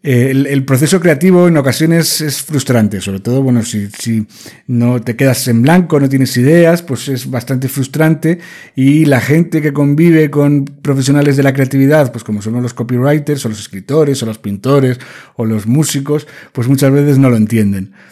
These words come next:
No entienden que tenemos momentos en los que si no conseguimos nuestro objetivo,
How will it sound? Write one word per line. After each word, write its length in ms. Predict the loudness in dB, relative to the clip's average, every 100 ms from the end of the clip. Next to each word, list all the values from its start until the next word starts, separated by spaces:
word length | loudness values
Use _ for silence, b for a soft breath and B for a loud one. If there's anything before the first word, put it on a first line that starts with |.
| b
No 100 | -2
entienden 400 | 0 2 2 0
que 120 | 0
tenemos 340 | 0 2 2
momentos 480 | 4 4 2 0 0
en 80 | 0
los 120 | 0
que 180 | -2 -4
si 180 | -2 0
no 160 | 0 2
conseguimos 560 | 0 2 2 2 2
nuestro 240 | 2 0 -4
objetivo, 560 | -2 0 2 2 0